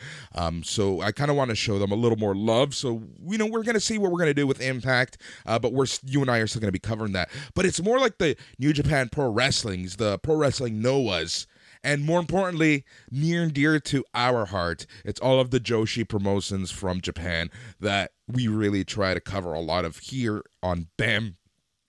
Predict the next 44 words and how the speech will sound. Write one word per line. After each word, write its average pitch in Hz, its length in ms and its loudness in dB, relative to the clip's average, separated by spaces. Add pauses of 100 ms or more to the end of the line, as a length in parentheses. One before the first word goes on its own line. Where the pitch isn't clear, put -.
And 170 380 2 (440)
we're 131 120 -2
gonna 143 160 0
try 135 300 4
to, 123 320 -2 (180)
for 113 140 -2
the 98 100 2 (160)
bigger 214 300 2
shows, 87 420 -4 (380)
uh, 90 140 -4
try 107 240 0
to 92 80 -2
do 92 300 -2
aftercasts 95 920 -2
for 101 260 0
those 87 220 -2
shows, 78 560 -6 (380)
uh, 78 260 -2
'cause 80 480 -6 (300)
we 160 160 -6
gotta 160 240 0
get 127 200 -2
more 120 220 -4
eyes 120 360 4
on 92 140 -2
them, 80 200 -6
man. 98 260 -2
We 110 80 -6
gotta 123 220 2
get 117 120 -2
more 110 140 -2
eyes 92 220 0
on 95 60 -4
them. 95 120 -4
And 98 100 -2
it's, - 120 -6 (180)
the 107 60 -6
funny 240 240 2
thing 139 200 -2
is, - 280 -10 (680)
once 156 260 -2
you 175 80 -4
start 165 280 0
watching, 98 500 -6